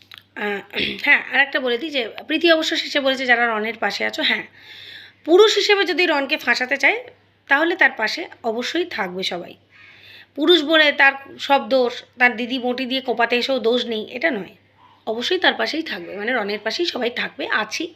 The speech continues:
বলেছি সবাই, মানে, সাপোর্ট, সাপোর্ট হিসেবে সবাই থাকবে। কিন্তু, আহ, একটা জিনিস আমার ভীষণ আশ্চর্য লাগলো, সেটা হচ্ছে প্রীতি এতদিন, এত বয়স হয়ে গেছে,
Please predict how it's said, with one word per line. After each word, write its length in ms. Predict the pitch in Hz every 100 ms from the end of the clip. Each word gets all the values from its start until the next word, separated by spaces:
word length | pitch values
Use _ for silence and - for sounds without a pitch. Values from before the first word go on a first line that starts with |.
| -
বলেছি 400 | 214 214 208 277
সবাই, 300 | 254 202 214 - _ _ _ - - -
মানে, 120 | 294 330
সাপোর্ট, 520 | - 370 381 - -
সাপোর্ট 400 | - 254 359 302
হিসেবে 280 | 262 294 381
সবাই 240 | 247 254
থাকবে। 320 | - 180 160 - _ _ _ _ - - - _ -
কিন্তু, 440 | 359 349 254 185 - - - _ _
আহ, 500 | 220 208 202 196 185 - _ _ _ _ -
একটা 260 | 294 381
জিনিস 260 | 370 339 349
আমার 200 | 330 330
ভীষণ 260 | 320 349 -
আশ্চর্য 540 | 247 294 - 294 262 311
লাগলো, 380 | 311 208 196 339 - - - - -
সেটা 260 | - 320 370
হচ্ছে 280 | 381 -
প্রীতি 300 | 247 294 277
এতদিন, 580 | 339 269 269 320 330 262 -
এত 200 | 254 247
বয়স 420 | 262 233 269 294
হয়ে 120 | 277
গেছে, 300 | 214 196 -